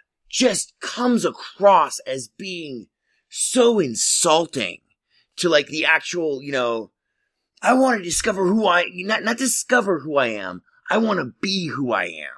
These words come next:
You know what I mean? <clears throat> Sure, like, observations, but, like, oh, anyway, I don't know.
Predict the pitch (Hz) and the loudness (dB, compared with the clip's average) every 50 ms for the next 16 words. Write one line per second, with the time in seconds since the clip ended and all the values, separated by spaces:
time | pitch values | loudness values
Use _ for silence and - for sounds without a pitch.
0 | - _ _ _ _ _ _ _ _ _ _ _ - - - _ - 170 180 170 | -20 _ _ _ _ _ _ _ _ _ _ _ -20 -20 -20 _ -6 -2 0 2
1 | 175 185 180 170 165 165 165 170 185 190 180 - _ - 196 202 196 220 196 - | 4 4 4 4 2 0 -2 -4 -4 -6 -6 -10 _ -6 -2 0 2 2 2 0
2 | 135 - _ _ _ _ _ _ _ _ _ _ _ - - _ - - - - | -2 -4 _ _ _ _ _ _ _ _ _ _ _ -20 -20 _ -20 -20 -20 -20
3 | - _ - - 247 233 202 165 139 - - _ - 160 175 - 160 170 185 180 | -18 _ -2 2 4 4 6 6 4 2 0 _ -4 -2 -2 -2 0 2 4 4
4 | 165 151 160 143 151 170 170 160 - _ _ _ _ _ - - _ - 190 208 | 4 2 -4 -10 -4 0 0 -2 -2 _ _ _ _ _ -20 -12 _ 0 2 2
5 | 196 190 185 180 175 170 170 147 120 _ _ _ _ _ _ _ _ _ _ _ | 2 4 2 2 2 0 -2 -6 -8 _ _ _ _ _ _ _ _ _ _ _
6 | _ _ _ _ _ _ _ _ _ _ _ _ _ _ _ _ - - - 233 | _ _ _ _ _ _ _ _ _ _ _ _ _ _ _ _ -6 -2 0 0
7 | 208 151 117 101 90 85 95 - _ _ _ _ _ _ _ _ _ _ - 151 | 0 0 0 0 0 -2 -4 -10 _ _ _ _ _ _ _ _ _ _ 2 4
8 | 180 185 165 143 - | 6 6 6 6 4